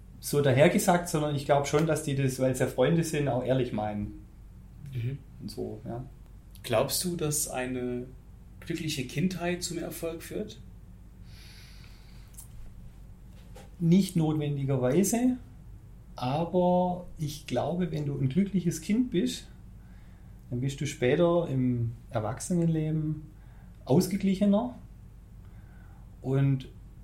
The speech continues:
Speaker 1: wer ausgeglichen ist, also ich behaupte, ich bin ausgeglichen,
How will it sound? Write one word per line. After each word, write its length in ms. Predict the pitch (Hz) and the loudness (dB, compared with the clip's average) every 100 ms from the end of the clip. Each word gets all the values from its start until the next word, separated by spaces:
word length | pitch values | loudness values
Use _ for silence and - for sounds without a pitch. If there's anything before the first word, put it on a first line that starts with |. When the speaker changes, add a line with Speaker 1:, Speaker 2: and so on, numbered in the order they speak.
| - - | -16 -2
Speaker 1:
wer 280 | 127 131 143 | 2 4 6
ausgeglichen 640 | 190 - 208 185 180 185 | 4 4 2 2 2 2
ist, 420 | 147 208 247 - - | 2 0 0 -4 -4
also 180 | - 131 | 2 2
ich 200 | 156 147 | 2 2
behaupte, 360 | 175 151 151 - | 4 4 4 0
ich 180 | 151 - | -2 4
bin 160 | 190 | 4
ausgeglichen, 800 | 156 170 - 185 175 185 208 214 | 4 0 -2 -2 0 2 2 0